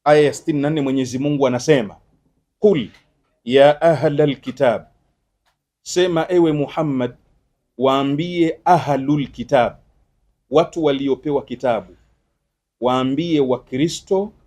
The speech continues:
waambie Mayahudi, "Taalau ila kalimatin sawa,"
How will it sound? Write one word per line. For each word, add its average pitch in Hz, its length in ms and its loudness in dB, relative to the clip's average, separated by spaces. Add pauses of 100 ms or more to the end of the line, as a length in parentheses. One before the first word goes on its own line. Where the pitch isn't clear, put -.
(760)
waambie 135 560 -2
Mayahudi, 127 840 -2
"Taalau 147 880 2 (440)
ila 127 300 0
kalimatin 120 720 -6
sawa," 101 480 -8